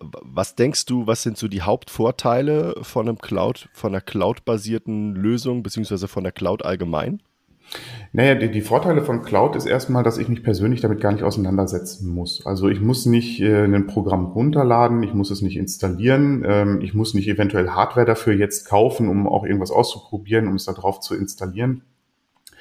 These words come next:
Speaker 2: sondern, ähm, ich habe in der Regel eine Lösung, egal ob das jetzt eine Software ist oder ob das halt, äh, irgendwelche anderen Cloud-Dienste ist, sind beispielsweise, ne, irgendwelche virtuellen Computer oder so,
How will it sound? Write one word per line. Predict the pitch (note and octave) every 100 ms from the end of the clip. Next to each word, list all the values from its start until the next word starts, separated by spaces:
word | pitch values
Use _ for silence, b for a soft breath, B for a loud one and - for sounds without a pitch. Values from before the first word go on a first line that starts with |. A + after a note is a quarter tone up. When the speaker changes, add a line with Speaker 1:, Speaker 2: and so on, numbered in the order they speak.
| B B A#2+
Speaker 2:
sondern, | G#2+ G#2 G#2 G#2 G2+ E2+
ähm, | E2+ G2+ G2+ G2+
ich | G2+
habe | G#2 A2
in | G2+ G#2
der | F#2+
Regel | G2 A2 A#2 A2 G#2+
eine | F#2+ F#2
Lösung, | G2 C3 C#3 D3 D#3 D#3 - _ _ _ _ _
egal | F#2+ F2+ F#2+
ob | F#2+
das | G2
jetzt | - -
eine |
Software | - A#2+ - A2 G#2+
ist | G#2+ -
oder | F#2 F2+
ob | -
das | F2+ -
halt, | G2 F2+ F2 -
äh, | - F#2
irgendwelche | F#2+ G2 F#2 F#2
anderen | G#2 G#2 F#2+
Cloud-Dienste | - G2 G#2 G2+ G2+ - G2 F#2+ G2 G2 -
ist, | G2 -
sind | G2 F#2 G#2 G#2+ - -
beispielsweise, | F#2+ G2 - - - F2+ F2 F2+
ne, | F2+ G2+ G2
irgendwelche | F#2 F2 F2 F2
virtuellen | F#2+ - F#2 F2
Computer | F#2+ F2 A#2 A#2 G2+
oder | G2+ G2
so, | G2+ G#2